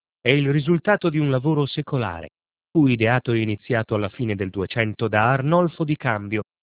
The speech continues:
sviluppato nel Trecento da Giotto e completato nel Quattrocento dal Brunelleschi, con l'erezione della maestosa cupola, una delle più grandi imprese del Rinascimento.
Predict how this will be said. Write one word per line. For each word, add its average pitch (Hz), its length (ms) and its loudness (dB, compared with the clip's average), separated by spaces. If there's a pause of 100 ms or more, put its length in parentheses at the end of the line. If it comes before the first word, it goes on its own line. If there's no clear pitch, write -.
sviluppato 110 640 -2
nel 98 180 -6
Trecento 98 540 -8
da 82 140 -14
Giotto 98 500 -4 (240)
e 147 120 -4
completato 170 600 0
nel 131 160 -2
Quattrocento 185 680 -2
dal 151 160 0
Brunelleschi, 139 760 0 (260)
con 104 200 2
l'erezione 156 680 2
della 147 200 0
maestosa 139 640 0
cupola, 101 500 -2 (300)
una 170 200 4
delle 147 240 2
più 180 140 0
grandi 190 360 2
imprese 165 460 2
del 147 160 -2
Rinascimento. 135 800 -2